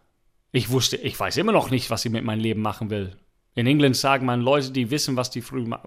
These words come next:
früh wissen, was sie machen wollen, sind ein bisschen langweilig. Also ein Experte ist jemand, der mehr und mehr weiß über weniger und weniger. So ist das in England immer. Und Leute in England, die wechseln ihr Job ständig.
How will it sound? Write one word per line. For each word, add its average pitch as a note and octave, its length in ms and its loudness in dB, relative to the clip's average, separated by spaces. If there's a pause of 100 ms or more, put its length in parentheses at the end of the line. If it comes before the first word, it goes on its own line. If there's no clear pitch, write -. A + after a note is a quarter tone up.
früh D3 400 2
wissen, C#3+ 240 0
was A#2+ 140 -2
sie A#2 80 -4
machen C#3 280 -2
wollen, D3 200 0
sind C3 100 -2
ein B2 60 -4
bisschen A#2+ 200 -6
langweilig. B2+ 540 -2 (960)
Also A#2 180 0
ein A#2 320 0
Experte E3 640 0
ist - 160 -4
jemand, D3+ 360 2
der A2+ 120 0
mehr B2+ 380 0
und B2+ 100 -2
mehr C#3 400 -2
weiß C#3+ 320 -2
über A#2+ 300 -2
weniger B2+ 340 0
und A#2 140 -4
weniger. G2+ 400 -4 (1200)
So - 180 -2
ist A#2+ 120 -2
das A#2 100 -2
in A#2+ 60 0
England A#2 300 0
immer. F#2 280 -8 (140)
Und A2 100 -2
Leute D#3 300 4
in D#3+ 80 0
England, F3 340 2
die B2 120 0
wechseln C#3+ 280 -2
ihr C3 80 0
Job C3 300 2
ständig. G#2 520 -4